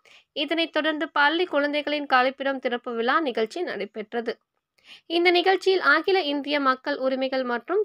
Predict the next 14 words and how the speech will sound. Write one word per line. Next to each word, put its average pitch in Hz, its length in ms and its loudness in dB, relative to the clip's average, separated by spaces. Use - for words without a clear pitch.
சட்ட 285 360 2
விழிப்புணர்வு 262 600 -2
கழகத்தின் 226 560 -2
நிறுவன 226 380 -2
தலைவர் 220 460 -2
ஆர் 269 360 2
கே 302 180 -4
குமார், 247 440 -2
காட்டம்பட்டி 285 800 0
ஊராட்சி 262 520 -2
மன்ற 226 320 -2
தலைவர் 214 420 -6
காயத்ரி 254 560 -2
பாலகிருஷ்ணன், 220 760 -2